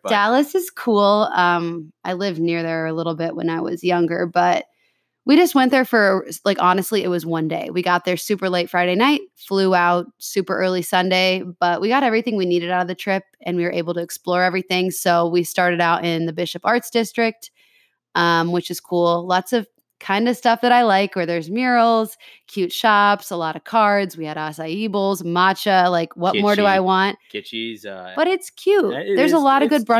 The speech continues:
Speaker 1: cute.
Speaker 2: spots and stuff.
Speaker 1: But it's definitely L A's aesthetic,
Speaker 2: Yeah,
Speaker 1: uh,
Speaker 2: Connor
Speaker 1: so
Speaker 2: liked it too, though. They had a travel, like,
Speaker 1: No,
Speaker 2: uh,
Speaker 1: it was cool.
Speaker 2: outdoor <laughs> store.
Speaker 1: Yeah, yeah, of course. No, so I enjoyed part of it, but definitely there's some, eh, it's not, eh, for everybody.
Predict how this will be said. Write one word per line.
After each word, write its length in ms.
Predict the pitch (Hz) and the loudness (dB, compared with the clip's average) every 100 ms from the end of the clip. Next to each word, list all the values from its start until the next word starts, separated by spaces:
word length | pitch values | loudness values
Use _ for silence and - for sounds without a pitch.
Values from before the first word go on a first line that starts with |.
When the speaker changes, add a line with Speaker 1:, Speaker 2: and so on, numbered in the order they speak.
| 233 | 0
Speaker 1:
cute. 20 | |
Speaker 2:
spots 400 | - 185 175 - | -2 -2 -2 -4
and 100 | 175 | -12
stuff. 260 | - - - _ | -10 -14 -14 _
Speaker 1:
But 200 | 123 117 | -8 -6
it's 160 | 120 - | -8 -4
definitely 380 | 127 - 117 101 | -4 -2 -8 -8
L 200 | 101 101 | -10 -10
A's 160 | 101 | -10
aesthetic, 800 | 120 - - 82 82 113 - - - | -14 -16 -10 -8 -6 -8 -10 -12 -4
Speaker 2:
Yeah, 420 | 262 233 170 - | 0 0 -2 -6
Speaker 1:
uh, 40 | 180 - | -12 -2
Speaker 2:
Connor 200 | 285 392 | 2 4
Speaker 1:
so 40 | 466 | 4
Speaker 2:
liked 260 | 349 302 | 2 2
it 100 | 220 | -4
too, 180 | - 233 | -4 -2
though. 100 | 208 | -2
They 100 | 180 | -2
had 80 | 214 | -6
a 60 | 202 | -8
travel, 500 | - 226 233 233 220 | -4 0 2 2 2
like, 260 | 190 175 | 2 2
Speaker 1:
No, 40 | 208 | 2
Speaker 2:
uh, 240 | 180 160 151 | 2 0 -4
Speaker 1:
it 100 | 220 | -8
was 120 | 233 | -4
cool. 80 | 190 | 0
Speaker 2:
outdoor 360 | 214 208 196 208 | 2 2 2 2
<laughs> 100 | - | -2
store. 220 | - 208 214 | -6 -2 0
Speaker 1:
Yeah, 220 | 254 359 | 2 2
yeah, 140 | 226 202 | 2 -2
of 100 | - | -4
course. 280 | 220 110 160 | -4 -4 -4
No, 140 | 143 | -6
so 140 | 120 | -4
I 100 | 117 | -2
enjoyed 480 | 117 113 104 95 98 _ _ | -2 -4 -8 -10 -12 _ _
part 240 | - 107 92 | -6 -4 -4
of 140 | 92 | -8
it, 220 | 92 113 151 | -8 -8 -6
but 280 | 104 101 | -6 -6
definitely 480 | 107 101 - 98 92 | -6 -6 -6 -8 -6
there's 340 | 92 90 90 - | -6 -6 -8 -12
some, 400 | - - 92 87 95 | -16 -10 -10 -10 -12
eh, 100 | 90 _ _ _ | -12 _ _ _
it's 280 | 139 127 - | -6 -4 -4
not, 240 | 131 120 - | -2 -2 -4
eh, 120 | 113 - | -8 -4
for 240 | 117 104 | -2 -2
everybody. 720 | 95 95 101 101 101 104 110 | -4 -8 -8 -6 -2 -2 -4